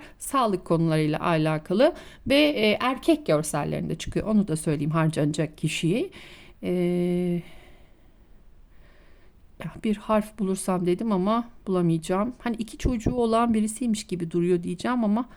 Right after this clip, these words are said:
çok da net değil. Bakıyorum, bakıyorum. Evet, bunun dışında bir şey yok aslında. Burası temiz. Buradan ekstra ekleyebileceğimiz bir şey yok. Ben bakmaya devam ediyorum.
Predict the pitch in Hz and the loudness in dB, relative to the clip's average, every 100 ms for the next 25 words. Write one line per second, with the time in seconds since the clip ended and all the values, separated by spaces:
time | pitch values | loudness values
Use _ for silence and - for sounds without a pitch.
0 | - - - 185 - 170 220 - 143 156 | -20 -12 -6 -6 -2 -2 -2 -4 -2 0
1 | 156 151 156 151 160 160 160 - - 214 | 0 -6 -6 -4 -2 -4 -6 -10 -6 -8
2 | - - - - - - - - - - | -8 -10 -10 -12 -20 -20 -20 -20 -20 -20
3 | - - - - 415 392 202 233 254 - | -20 -20 -20 -14 0 0 2 -2 -2 -2
4 | 285 294 339 349 - 175 - 156 165 160 | -2 -2 -2 -2 -2 -4 -4 -2 -2 -2
5 | - - 208 175 - 247 220 190 - - | -8 -10 -4 -4 -2 0 0 -2 -10 -10
6 | 180 190 185 - - - - - - - | -4 0 0 -2 -8 -20 -20 -20 -20 -14
7 | - 254 - - 190 180 185 180 175 170 | -4 -4 -4 -4 -4 -2 0 2 0 0
8 | 175 170 196 - 175 - 254 262 185 101 | 0 0 -4 -2 -4 -2 -2 0 -2 -4
9 | - - - - - - - - - - | -12 -20 -20 -20 -20 -20 -20 -20 -20 -20
10 | - - - - - - - - - - | -20 -20 -20 -20 -20 -20 -20 -20 -20 -20
11 | - - - - - - - - 214 175 | -20 -20 -20 -20 -20 -20 -20 -8 -2 -2
12 | 170 185 208 180 170 170 160 156 180 | -2 -2 0 2 2 2 0 0 -2